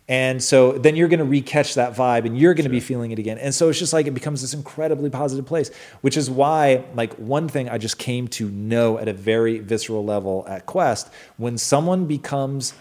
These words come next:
Speaker 1: a bad flavor, just to stick with my fruit salad metaphor, they must go because, dude, it, it affects everybody.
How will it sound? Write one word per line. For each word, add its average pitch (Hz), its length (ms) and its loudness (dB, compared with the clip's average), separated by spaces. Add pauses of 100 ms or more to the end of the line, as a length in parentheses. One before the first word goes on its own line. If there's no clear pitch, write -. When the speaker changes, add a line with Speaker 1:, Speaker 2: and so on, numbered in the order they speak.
(160)
Speaker 1:
a 110 60 -2
bad 110 420 0
flavor, 117 420 0
just 113 240 -6
to 113 60 -8
stick 113 320 -4
with 110 140 -6
my 107 580 -6
fruit 117 240 -8
salad 113 300 -2
metaphor, 135 420 -4 (180)
they 120 440 4
must 110 440 -4
go 90 340 -4 (380)
because, 107 380 -6 (220)
dude, 127 360 0 (100)
it, 104 280 -4
it 98 100 -8
affects - 380 -10 (320)
everybody. 82 400 -12